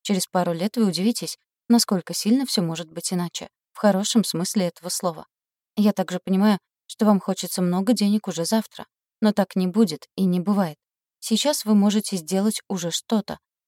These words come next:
начать работать над своей денежной ситуацией. И, на мой взгляд, лучше через два года хорошо, чем через десять или двадцать лет никак. Поэтому лучше сейчас хорошо поработать, чтобы потом до конца жизни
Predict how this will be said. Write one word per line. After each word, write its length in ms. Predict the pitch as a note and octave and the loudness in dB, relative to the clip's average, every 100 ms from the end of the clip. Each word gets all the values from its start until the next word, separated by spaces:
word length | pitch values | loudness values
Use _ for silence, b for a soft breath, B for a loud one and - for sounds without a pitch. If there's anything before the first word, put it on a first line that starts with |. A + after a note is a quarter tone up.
| - | -2
начать 320 | A#3 D#4+ - | 0 0 0
работать 440 | G#3+ E3+ F3 E3+ - | 0 0 -2 -6 -6
над 120 | F3 | -4
своей 320 | - F3 E3 | 0 -2 -2
денежной 440 | E3+ E3+ E3 F#3 F#3+ | -4 -4 0 0 0
ситуацией. 720 | - - D#3 D3+ - D#3 D#3 _ _ - | -4 -8 -8 -8 -10 -10 -12 _ _ 0
И, 80 | G3 | 2
на 80 | |
мой 140 | G3 F3 | 4 2
взгляд, 340 | D#3+ F#3 A3 _ _ _ _ | -2 0 -2 _ _ _ _
лучше 360 | A3 A3 - G3 | 2 2 2 -2
через 260 | - G3+ F3 | 0 0 -2
два 180 | E3+ D#3+ | -6 -4
года 300 | E3 F3+ - | -2 -2 -4
хорошо, 540 | - G3 F3 - B3 A#3 | -6 -6 -4 -2 -2 -2
чем 260 | - E3 D#3 | -2 -4 -6
через 280 | - E3 | -8 -8
десять 400 | D3+ A3 - A3+ | -2 -2 -2 -4
или 140 | F3 E3 | -4 -4
двадцать 500 | - E3 - D#3 - | -4 -6 -6 -10 -6
лет 180 | D#3+ E3+ | -6 -2
никак. 300 | G#3+ - D#3+ - _ | -2 -2 -6 -14 _
Поэтому 360 | - A3 B3+ A#3+ | 0 4 6 6
лучше 300 | A3+ A3 A3+ | 6 2 -2
сейчас 460 | - A3+ - B3+ - | 2 0 2 0 0
хорошо 360 | E3 D#3+ E3 - | -6 -6 -8 -6
поработать, 460 | E3 F3 G#3+ G#3 | -4 -2 -2 -4
чтобы 300 | - F3 E3 | -6 -8 -8
потом 320 | - D#3+ A#3 A#3+ | -6 2 4 4
до 80 | |
конца 320 | - F3 - D#3+ | 2 -4 -6 -2
жизни 320 | A3+ A#3+ | 2 4